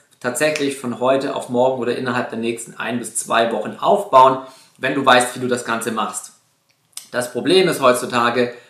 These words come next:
also Fluch und Segen im Endeffekt zugleich, dank Social Media wirst du im Endeffekt bombardiert mit Möglichkeiten,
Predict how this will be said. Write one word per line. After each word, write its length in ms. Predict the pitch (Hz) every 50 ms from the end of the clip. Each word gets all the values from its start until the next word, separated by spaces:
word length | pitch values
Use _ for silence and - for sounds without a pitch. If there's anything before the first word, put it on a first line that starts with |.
| _ _
also 220 | _ 117 123 123 120
Fluch 380 | 123 - - 185 214 220 -
und 100 | 151 131
Segen 280 | 123 120 135 139 139 127
im 40 | 123
Endeffekt 340 | - 117 110 - 123 - -
zugleich, 440 | 120 104 113 117 123 139 139 139 - - - - _ _ _
dank 200 | - 131 156 165
Social 400 | - - 139 135 135 131 - 123
Media 560 | 117 131 170 196 175 143 139 135 135 139 139 - - - - _
wirst 280 | 120 151 196 196 -
du 40 | 156
im 60 | 143
Endeffekt 680 | 135 123 139 147 147 143 - 135 127 127 - - - _
bombardiert 840 | 131 147 151 160 139 143 135 123 - - 151 165 185 190 190 190 185
mit 180 | 151 131 - 120
Möglichkeiten, 1000 | 123 131 143 160 156 160 151 123 - - 131 120 120 117 117 123 123 123 -